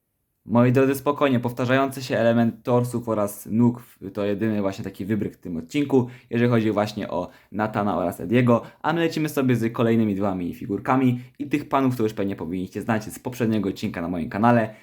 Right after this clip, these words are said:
gdzie po prostu omawialiśmy sobie postać Supermana, dlatego są oni tutaj właśnie w takiej formie reklamy, żebyście sobie obejrzeli poprzedni odcinek na moim kanale, jeżeli go jeszcze jakimś cudem nie widzieliście.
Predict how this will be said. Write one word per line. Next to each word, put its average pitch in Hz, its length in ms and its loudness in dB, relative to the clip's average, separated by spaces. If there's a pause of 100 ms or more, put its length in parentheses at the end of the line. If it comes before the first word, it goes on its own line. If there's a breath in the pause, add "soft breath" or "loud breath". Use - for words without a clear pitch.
(140)
gdzie 127 180 -4
po 131 120 0
prostu 123 220 2
omawialiśmy 101 400 -2
sobie 95 200 -6
postać 95 420 -12
Supermana, 110 540 2 (180 loud breath)
dlatego 139 340 0
są 147 180 0
oni 139 140 2
tutaj 127 160 0
właśnie 117 340 0
w - 80 -10
takiej 110 300 -8
formie 101 280 -4
reklamy, 123 420 2
żebyście 98 260 -4
sobie 87 240 -6
obejrzeli 87 280 -6
poprzedni 101 360 -8
odcinek 95 280 -8
na 90 60 -6
moim 87 200 -4
kanale, 120 440 2 (200 loud breath)
jeżeli 139 260 0
go 113 80 0
jeszcze 107 180 -4
jakimś 95 200 -10
cudem 90 220 -8
nie 82 100 -2
widzieliście. 123 520 2